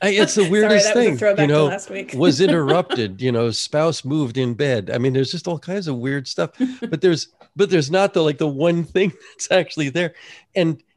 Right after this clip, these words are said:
Speaker 1: nor is the little algorithm in there guessing at this stuff. And I, I kinda don't want it to, you know, it's,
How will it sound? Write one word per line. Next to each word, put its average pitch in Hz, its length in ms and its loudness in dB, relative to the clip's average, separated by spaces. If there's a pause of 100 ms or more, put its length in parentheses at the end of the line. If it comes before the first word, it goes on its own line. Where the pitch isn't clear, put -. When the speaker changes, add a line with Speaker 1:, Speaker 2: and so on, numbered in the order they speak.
Speaker 1:
nor 208 260 2
is 143 220 0
the 139 300 -4
little 143 280 -2
algorithm 117 520 -2
in 101 80 -4
there 110 100 -2
guessing 139 460 -2
at 98 100 -8
this 95 160 -6
stuff. - 360 -14
And 127 300 -6
I, 139 200 -6
I 135 40 -2
kinda 135 280 -6
don't 139 160 -4
want 170 220 -6
it 170 120 -10
to, 104 340 -14
you 110 180 -10
know, 110 240 -6
it's, - 300 -10